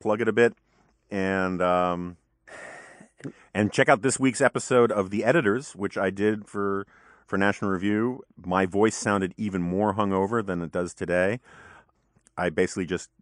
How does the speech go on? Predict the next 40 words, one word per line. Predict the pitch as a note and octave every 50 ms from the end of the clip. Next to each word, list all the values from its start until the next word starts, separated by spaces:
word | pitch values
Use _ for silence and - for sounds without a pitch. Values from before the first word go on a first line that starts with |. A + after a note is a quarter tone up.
| _ _ _ - -
rode | G#2+ F2+ E2+ F#2+ G2 G2 G2+ G2 F#2
in | F#2+ F#2 F#2+ F#2+ F#2+ F#2 F2
on | D#2+ D#2 D2
a | D2 -
cloud | - - - - F#2 E2+ E2+ F2 F2 E2+
of | D2+
Irish | E2 E2 E2 E2 D#2+ D2+ - -
whiskey | E2+ E2 - - E2 C#2+ - _ - - - - - _ _ -
to | F#2+
do | D#2 E2 D2+
that | D2+ D#2 D2+ -
thing. | - D#2+ D2+ D2 D2 D#2 - -
Um, | G2 F#2+ F#2+ F#2+ F#2+ G2 G2 G2 F#2+ F#2 F#2 F#2 F2+ F2 - _ _ _ _ _ _ _ _ - _ _ _ _ _ -
and, | - G2+ G2 G2 F#2+ F#2+ F#2 F2
uh, | F2+ F2+ F2+ F2 F2 E2+ E2+ E2
'cause | - - -
I, | G2+ G2 - _ _ _ _ _ -
I, | A#2+ B2+ D3 - - A2 G#2 -
I | - A2
don't | G#2 C3+ E3 D#3 G#2
drink | - C3 C3+ B2+ -
before | A#2 - - A#2+ A#2 A#2+ A#2 A2 - _ _
public | - A2+ A#2 A#2+ -
appearances. | - - A#2 A2+ A#2 A#2 - - C3+ C#3 C#3 - - _ _ -
Um, | - E2+ D#2+ D#2+ D#2+ D#2+ D#2
I've | D#2 D2+ D#2 C#2+ D#2+
learned | E2 F#2 F#2+ F#2
the | F2 D#2+
hard | F#2 F2 F2+ F#2
way | F#2+ F#2+ F#2+ G2
that | F2 D#2+ D2+ _ _ -
drinking | - - F2+ D#2+ - F2 E2+
and | E2 D#2 _ _ _ _
speeches | _ - - F2+ E2+ - F#2+ F#2 E2+ E2+ _ _ -
don't | E2 D#2 - -
mix. | D#2 E2+ F2+ - - - - _ _ _ - - - - _ _ _ _ _ _ -
But | - G#2+
after | G2+ G#2 A2 - - G#2
the | F2 E2 F2
roast, | D#2 F2 F#2+ G2 F#2 F2 E2+ - -